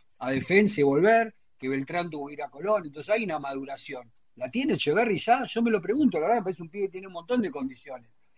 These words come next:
Y lo mismo lo vamos a preguntar dentro de un par de meses con Mastantuono, que, que lo he visto en algunos,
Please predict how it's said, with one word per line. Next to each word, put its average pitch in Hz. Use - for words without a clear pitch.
Y 123
lo 156
mismo 226
lo 160
vamos 165
a 147
preguntar 151
dentro 185
de 151
un 147
par 160
de 156
meses 196
con 139
Mastantuono, 151
que, 143
que 151
lo 175
he 196
visto 208
en 160
algunos, 180